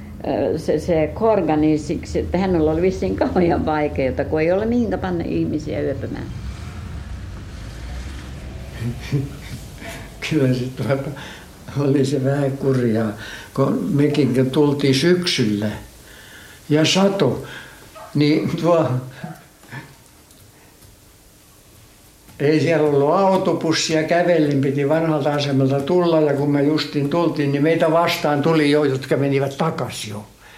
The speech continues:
Speaker 2: Siinä oli tämä Jukka Ahti vaimo ja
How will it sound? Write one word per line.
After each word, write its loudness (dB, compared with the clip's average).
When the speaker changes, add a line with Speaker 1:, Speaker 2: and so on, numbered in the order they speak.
Speaker 2:
Siinä 0
oli 0
tämä 0
Jukka 2
Ahti -2
vaimo 2
ja 2